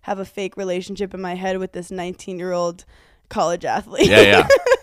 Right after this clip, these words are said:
Speaker 2: I have a bunch of those too, all guys.
Speaker 1: And in my head, I'm like, "I would just have to D M him and be like, 'What I could teach you.'"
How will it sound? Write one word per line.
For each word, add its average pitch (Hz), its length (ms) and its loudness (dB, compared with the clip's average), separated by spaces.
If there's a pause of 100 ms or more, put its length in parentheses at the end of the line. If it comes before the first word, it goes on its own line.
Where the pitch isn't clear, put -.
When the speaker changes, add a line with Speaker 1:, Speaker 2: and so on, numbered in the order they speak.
(400)
Speaker 2:
I 107 140 4
have 113 160 4
a - 40 0
bunch 101 200 2
of 87 80 -6
those 90 220 0
too, 82 240 0
all 101 160 4
guys. 82 260 0
Speaker 1:
And 330 220 4
in 330 80 2
my 359 100 6
head, 349 260 8
I'm 302 120 4
like, 269 280 -2
"I 214 160 -4
would 226 100 0
just 254 120 -8
have 269 140 -6
to 254 100 -10
D 214 160 -10
M 196 160 -8
him 190 140 -10
and 220 80 -14
be 240 80 -14
like, - 280 -16
'What 220 120 -10
I - 140 -10
could 214 220 -16
teach - 380 -20
you.'" - 240 -16